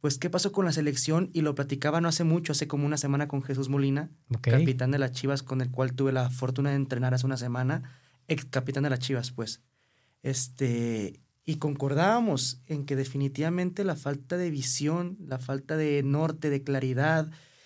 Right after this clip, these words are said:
Speaker 1: de un objetivo en concreto, de respetar más lo que es un proyecto, más que un,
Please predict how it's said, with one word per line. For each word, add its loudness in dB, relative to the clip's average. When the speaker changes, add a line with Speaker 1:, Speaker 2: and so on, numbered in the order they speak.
Speaker 1:
de 4
un 2
objetivo -2
en -2
concreto, 0
de 2
respetar -2
más 0
lo -2
que -6
es -6
un -4
proyecto, 0
más -2
que -6
un, -4